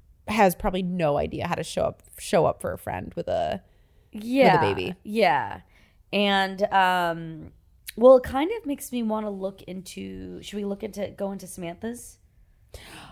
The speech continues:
Speaker 1: Oh, Samantha. Okay, so Samantha again had this amazing relation-, well, amazing, um, interesting relationship with Richard in season four. He cheats on her. She catches him. She's heartbroken.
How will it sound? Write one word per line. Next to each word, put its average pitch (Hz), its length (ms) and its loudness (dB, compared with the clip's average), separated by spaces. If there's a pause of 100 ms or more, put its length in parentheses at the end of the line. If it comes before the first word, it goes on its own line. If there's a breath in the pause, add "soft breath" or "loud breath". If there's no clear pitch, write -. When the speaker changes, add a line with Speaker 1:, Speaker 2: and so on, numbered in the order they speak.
(220 loud breath)
Speaker 1:
Oh, 262 400 6
Samantha. 170 920 0
Okay, 180 260 0
so 196 420 2 (320 soft breath)
Samantha 262 520 2
again 202 340 0
had 185 260 -8
this 170 260 -4
amazing 220 600 -2
relation-, 208 460 -4
well, 185 200 0
amazing, 180 440 -6 (280 loud breath)
um, 185 240 4 (120)
interesting 247 480 0
relationship 180 480 -2
with 165 160 -6
Richard 165 320 -6
in 165 100 -10
season 165 320 -8
four. 190 560 0 (300 soft breath)
He 175 260 -6
cheats - 340 -4
on 226 160 2 (140)
her. 180 460 0 (180 soft breath)
She - 220 -8
catches 208 420 -6
him. 185 240 0
She's 185 240 -10
heartbroken. - 800 -2